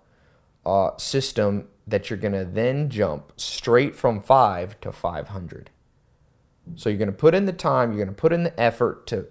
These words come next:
build the business model of five sheep. So you're like, "I need a barn,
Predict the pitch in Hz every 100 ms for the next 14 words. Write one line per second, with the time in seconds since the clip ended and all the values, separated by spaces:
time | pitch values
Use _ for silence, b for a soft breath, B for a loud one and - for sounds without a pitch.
0 | - - 127 139 117 101 - 139 147 110
1 | 101 - 95 87 80 82 - - - -
2 | 101 78 - 76 - - 95 90 73 71
3 | - 78 80 95 92 - 131 143 139 127
4 | 120 120